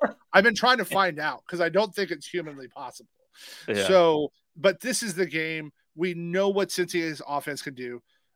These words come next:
Speaker 1: Burrow was hurt during training camp. He needed a game to get in. This is,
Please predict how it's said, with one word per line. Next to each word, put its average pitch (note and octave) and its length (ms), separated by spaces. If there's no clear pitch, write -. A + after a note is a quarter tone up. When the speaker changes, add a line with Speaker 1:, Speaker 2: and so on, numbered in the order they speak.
Speaker 1:
Burrow F#3 260
was A3 180
hurt F3 300
during E3 300
training D3+ 420
camp. D3+ 440
He C#3 100
needed E3+ 260
a E3+ 60
game D#3+ 240
to D#3 80
get D3+ 180
in. C#3+ 380
This D3+ 220
is, D3 300